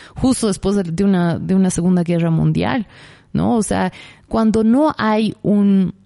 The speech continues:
un ente, un centro en el significado, y cuando tienes duda de todo aquello que te significa algo, entonces, ¿qué te queda? Te queda la nada. Hay una, por ejemplo, ahí está la, la obra de Albert Camus, ¿no ve?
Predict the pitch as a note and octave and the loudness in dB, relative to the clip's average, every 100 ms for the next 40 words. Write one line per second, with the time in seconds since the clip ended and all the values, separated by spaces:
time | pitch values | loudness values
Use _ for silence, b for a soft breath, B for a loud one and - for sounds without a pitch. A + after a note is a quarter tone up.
0 | - A3 A#3 - A3 A3+ - F#3 G3+ - | -4 0 0 0 0 0 2 0 0 0
1 | G3 G#3 G3 F3 E3+ - E3+ F3 F3 E3+ | 0 0 0 0 0 -2 -2 -2 -2 -4
2 | F#3 F3 F3 - E3+ F#3 F3+ - G3+ G3 | -4 -2 -2 -4 -4 -2 -2 -2 0 0
3 | F#3 E3+ F#3+ C4 B3 F3+ - E3+ - G#3 | 0 -2 0 0 0 -2 -4 -4 -2 0
4 | G#3+ F#3 F#3+ G3 F#3 - D#3 _ _ - | 0 -2 0 0 0 -2 -8 _ _ -4
5 | F#3 E3+ E3 B B B B - G3 F#3 | -2 -2 -4 B B B B -4 0 2
6 | F#3 F3 - B3+ G#3+ F#3 E3+ E3+ E3+ F3 | 2 0 -2 -2 -2 -2 0 0 0 -2
7 | A3 - _ - - F#3+ G3+ G#3+ G#3 B3 | -2 -6 _ -16 -2 0 2 0 0 -2
8 | - G3 - A#3 G3 E3+ - F#3 F3 E3 | -2 -4 -2 -2 -2 -4 -2 0 2 2
9 | D#3 F3 A3+ F3 D3 - - F#3+ G#3+ G#3 | 2 2 0 -2 -4 -8 -4 0 2 4
10 | F#3+ F3 E3+ E3 - - - F#3+ G3+ F#3+ | 2 2 2 0 -6 -12 -4 0 0 0
11 | F#3+ F#3 F#3+ - F#3 F3+ E3+ D#3+ F3 F3+ | 0 0 -2 -2 -2 0 -2 -2 0 0
12 | F3+ F3+ E3+ E3+ E3 - F#3 F#3 E3+ D#3+ | 0 0 0 -2 -4 -2 0 0 0 -2
13 | D#3+ G2 A#3+ | -2 -2 -4